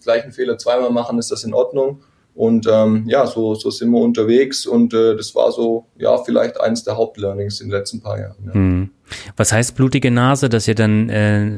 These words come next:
Speaker 2: weniger Geld bekommen habt oder dass da irgendwas logistisch, äh, schiefgelaufen ist?
Speaker 1: Ja, dass wir eben, äh, mit Beschädigungen zu kämpfen haben, dass wir auch mal bei einem, bei einem Transport mal drauflegen oder
Speaker 2: Mhm.
Speaker 1: dass mal eine rechtliche Geschichte, äh, in unsere Richtung irgendwie kommt, wegen einem Wording auf einer Webseite, sowas zum Beispiel, ja.
Speaker 2: Mhm.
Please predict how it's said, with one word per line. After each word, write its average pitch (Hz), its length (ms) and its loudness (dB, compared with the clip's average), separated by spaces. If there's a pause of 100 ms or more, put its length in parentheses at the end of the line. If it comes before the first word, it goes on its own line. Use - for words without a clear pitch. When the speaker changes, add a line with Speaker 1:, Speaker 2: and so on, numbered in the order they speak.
Speaker 2:
weniger 104 560 0
Geld 110 240 2
bekommen 135 460 0
habt 139 260 0
oder 107 160 4
dass 107 180 2
da 117 60 -2
irgendwas 107 400 0
logistisch, 123 600 -2
äh, 113 100 -6
schiefgelaufen 131 680 -2
ist? 131 320 -8 (840)
Speaker 1:
Ja, 139 320 4
dass 160 220 4
wir 156 100 4
eben, 151 260 4
äh, 151 140 4
mit 147 200 0
Beschädigungen 151 680 2
zu 143 140 -8
kämpfen 139 440 -2
haben, 131 240 0
dass 123 220 2
wir 127 100 0
auch 120 180 2
mal 123 200 0
bei 120 140 2
einem, 120 260 4
bei 117 100 4
einem 117 180 2
Transport 123 500 -2
mal 117 180 2
drauflegen 120 800 2
oder 110 160 0
Speaker 2:
Mhm. 95 40 4
Speaker 1:
dass 92 220 2
mal 110 160 0
eine 110 100 -2 (140)
rechtliche 117 420 -6
Geschichte, 110 880 0
äh, 107 60 0
in 107 100 -4
unsere 110 340 -4
Richtung 107 360 -6
irgendwie 107 320 -2
kommt, 107 380 0
wegen 107 220 0
einem 101 140 -2
Wording 107 480 2
auf 101 180 0
einer 95 120 -2
Webseite, 104 600 2
sowas 98 300 -8
zum 101 160 -18
Beispiel, - 380 -14
ja. 95 540 -8
Speaker 2:
Mhm. 92 300 2